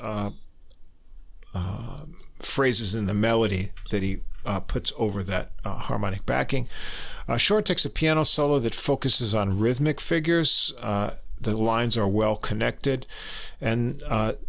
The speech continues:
when Stryker solos on this one, he also makes the most of the kind of rhythmic figures going on, uh, in the backing of the tune. Uh, Patitucci gets a short bass solo.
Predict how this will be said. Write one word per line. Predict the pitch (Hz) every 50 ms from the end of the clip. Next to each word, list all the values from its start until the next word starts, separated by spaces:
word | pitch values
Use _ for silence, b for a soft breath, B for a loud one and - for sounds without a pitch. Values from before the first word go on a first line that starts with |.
| - - - - -
when | - 113 120
Stryker | 117 - - - 147 151 147 - 156 139
solos | - - - 135 127 123 123 113 101 113
on | 107 107 110
this | 120 127 123 - -
one, | 131 123 117 113 107
he | 92 113 120
also | 113 113 107 - - 123 107
makes | 107 107 110 - - -
the | - 110 107
most | 104 107 107 104 98 - -
of | 107 98 101 -
the | 110 104 107 - - - - - - -
kind | - 113 101
of | 95 92 98 98
rhythmic | 110 110 - - 110 98 -
figures | - - 117 95 101 101 98 95 -
going | - 107 101 101 101 104
on, | 104 101 104 101 101 104 -
uh, | - 113 107 - - -
in | - - 98
the | 98 101
backing | - - 104 101 98 - - 107 101
of | 101 101
the | 101 -
tune. | - - - - 104 101 98 92 - B B B B B B B B B B B -
Uh, | 110 98
Patitucci | - - - 160 156 143 - - 156 - - 160 131
gets | 131 120 -
a | 113
short | 101 - - - 123 117 - - -
bass | 123 127 131 -
solo. | - - 139 131 135 135 135 131